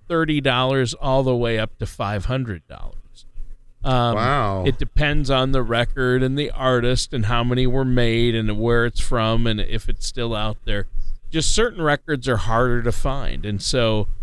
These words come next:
Speaker 1: I know that, um, e-, and, and records, uh, there's a period where they weren't making records for a lot of releases.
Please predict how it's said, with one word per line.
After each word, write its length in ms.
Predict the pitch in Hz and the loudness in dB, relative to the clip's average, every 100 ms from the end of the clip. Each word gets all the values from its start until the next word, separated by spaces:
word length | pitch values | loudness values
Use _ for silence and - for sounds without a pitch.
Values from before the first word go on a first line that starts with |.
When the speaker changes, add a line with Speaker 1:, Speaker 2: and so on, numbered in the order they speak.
| - - | -4 -2
Speaker 1:
I 140 | 156 | -2
know 240 | 170 185 | 0 0
that, 320 | 175 151 - - | 0 0 -2 0
um, 360 | 120 107 104 - | 0 0 -4 -12
e-, 200 | 143 160 160 | -12 -10 -4
and, 200 | 160 151 | -2 -2
and 280 | 165 156 | -2 0
records, 520 | 170 190 220 175 127 - | 0 0 -2 -4 -4 -6
uh, 140 | 156 135 | -4 0
there's 260 | 147 139 | 2 0
a 80 | 131 | 0
period 640 | - - 277 269 151 120 | 0 0 0 -2 -2 0
where 180 | 123 131 | 0 0
they 140 | 120 | 2
weren't 300 | 117 143 - | 2 0 -2
making 360 | 160 160 - 156 | -2 -4 -4 -2
records 480 | 151 147 - 160 - | 0 -2 -4 -6 -2
for 180 | 165 151 | 0 0
a 60 | |
lot 220 | 143 143 | 2 2
of 80 | 151 | 2
releases. 680 | 151 143 151 147 190 185 - | 2 2 2 2 0 -2 -2